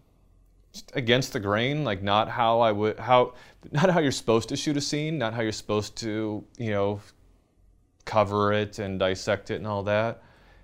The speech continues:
And just believing that what I was seeing in my head was actually gonna work. Um, and then coming out on the other side and like, "Oh, it actually did." You know, is it the most cinematically masterful film ever made? No.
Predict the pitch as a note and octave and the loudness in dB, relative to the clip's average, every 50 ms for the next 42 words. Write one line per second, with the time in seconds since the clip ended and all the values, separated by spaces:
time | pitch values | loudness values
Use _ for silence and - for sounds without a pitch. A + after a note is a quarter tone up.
0 | - _ _ _ _ _ - A#2 A2+ A2+ A2 G2+ A2+ B2 A#2+ - - - - - | -20 _ _ _ _ _ -4 -2 0 0 0 0 2 0 0 0 -4 -14 -20 -20
1 | _ _ _ _ _ - - A#2+ A#2 A#2+ B2+ C3 C3 C#3 C#3 C3+ C3 B2+ A#2+ A2 | _ _ _ _ _ -2 0 4 6 8 8 8 6 4 2 2 2 2 2 2
2 | G#2+ A2 G2 G#2 G2 A2 A2+ A#2 A#2 A#2 A#2 A#2 - - - A2+ A2 A2+ A#2 A#2 | 2 0 0 2 2 4 4 4 4 4 2 0 -2 -4 -2 0 0 2 2 0
3 | A2+ A2 A2 G#2+ G#2 G2+ G2 F#2 G2 A2+ B2+ B2+ A#2+ G2 F#2 F#2 F#2 G2 G2+ G2+ | 0 -2 -2 -2 -2 -2 -2 -4 -2 2 4 4 4 2 0 0 0 0 0 -2
4 | - - A2 G2+ G#2 G2+ F#2+ F#2+ G2 A2+ A#2+ G#2 F#2+ F#2+ F#2+ - - - - _ | -2 -6 -6 -4 -4 -4 -4 -2 0 0 2 2 0 -2 -4 -6 -14 -20 -20 _
5 | - - - _ - - _ _ _ _ _ _ _ - G#2+ G#2+ G#2 G#2 G#2+ G#2 | -20 -20 -20 _ -20 -20 _ _ _ _ _ _ _ -8 -4 0 0 2 2 2
6 | G2+ G2+ G2+ G2+ - - G#2 G#2 G#2+ A#2 B2 B2+ A#2 - - _ _ _ _ _ | 0 0 -2 -6 -6 -6 -6 -4 -4 -4 -4 -6 -8 -10 -16 _ _ _ _ _
7 | _ _ - - A#2+ C3 B2+ B2+ B2 B2 A#2 A2+ A2 G#2+ - - C3+ C3 C#3+ D3 | _ _ -6 -4 0 2 2 2 2 2 2 0 -2 -2 -2 0 0 2 2 2
8 | D3 B2+ A2 G#2+ A2 G#2+ G#2 G2+ - - - - - - A#2 - F#3+ - - - | 0 -2 -4 -6 -6 -8 -8 -10 -12 -14 -20 -20 -14 -10 -6 -6 -6 -8 -10 -14
9 | - - B2+ C#3 D3+ - - D#3+ D3+ E3 F#3 E3 A2 F#2 F2+ - - - - - | -10 -6 -4 -4 -4 -4 -4 -6 -2 2 2 4 4 2 0 -4 -14 -20 -20 -20
10 | - _ _ _ - _ _ - - - A#2+ A2 G#2 G2+ G#2 A2 B2 B2+ C3 B2+ | -20 _ _ _ -20 _ _ -20 -14 -8 -6 -2 -2 0 0 -2 -4 -6 -8 -4
11 | B2 A#2+ A2+ A#2+ A#2 A2+ A2+ - A#2 A#2 A#2+ A#2+ A#2+ - - - - A#2+ A2+ G#2+ | -2 0 4 6 6 6 4 2 4 6 6 6 4 2 -2 2 2 2 4 4
12 | G#2 G#2 G#2 A2 - - B2 A2+ A2+ G#2+ G2+ G2+ G2 G#2 G2+ - - G#2+ - A2+ | 2 2 2 2 0 0 0 0 0 2 2 2 2 0 0 -4 -6 -2 -2 -2
13 | G#2 - A#2+ A2+ A2+ A2 G2+ F#2 F#2 F2+ F#2 G2 A2+ B2+ A2 F#2 F2 E2+ F2 F#2 | 0 0 0 0 2 2 0 0 -2 -2 -2 -2 -2 -2 -4 -4 -4 -2 -2 -2
14 | B2 | -4